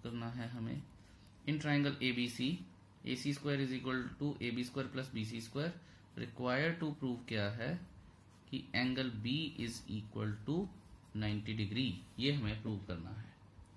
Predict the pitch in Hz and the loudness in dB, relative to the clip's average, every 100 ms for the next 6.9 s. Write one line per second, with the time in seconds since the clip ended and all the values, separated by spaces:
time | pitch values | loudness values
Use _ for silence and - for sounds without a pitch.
0 | - 135 165 165 - - - - - - | -4 2 2 2 -4 -16 -18 -18 -20 -20
1 | - - 135 - - - - - - - | -8 0 2 2 -4 -6 -10 -16 -20 -20
2 | - - - - - - - 104 - 151 | -20 -12 -12 -12 -20 -16 -6 -4 2 4
3 | 147 - 101 110 139 160 165 156 - 120 | 6 4 2 6 8 8 6 2 -2 2
4 | 113 110 104 107 110 - - 117 135 - | 4 4 2 0 -4 -12 -4 -2 -2 -4
5 | - 113 110 - - 120 117 127 135 - | -4 0 0 -2 -6 -6 -2 0 0 0
6 | 143 180 - - - - - - | -2 -2 -10 -20 -20 -20 -16 -8